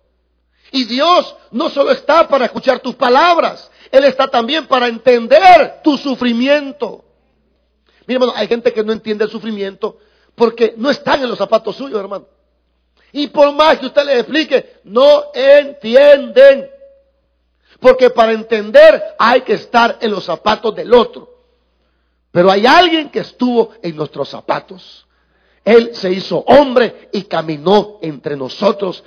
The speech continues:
y sufrió y se compadece de cada una de nuestras necesidades. Por eso la Biblia dice,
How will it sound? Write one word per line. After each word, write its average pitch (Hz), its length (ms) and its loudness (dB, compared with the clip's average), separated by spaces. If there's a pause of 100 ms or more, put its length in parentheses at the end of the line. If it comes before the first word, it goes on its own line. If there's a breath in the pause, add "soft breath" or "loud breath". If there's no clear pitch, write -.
(220 soft breath)
y 196 120 -4
sufrió 226 600 0 (160 loud breath)
y 240 120 -2
se 208 220 -6
compadece 196 1000 0
de 170 120 -2
cada 185 300 0
una 196 500 0
de 151 120 -4
nuestras 147 380 -6
necesidades. - 760 -20 (680 soft breath)
Por 214 160 2
eso 254 200 4
la 233 160 0
Biblia 247 240 0
dice, 277 480 -4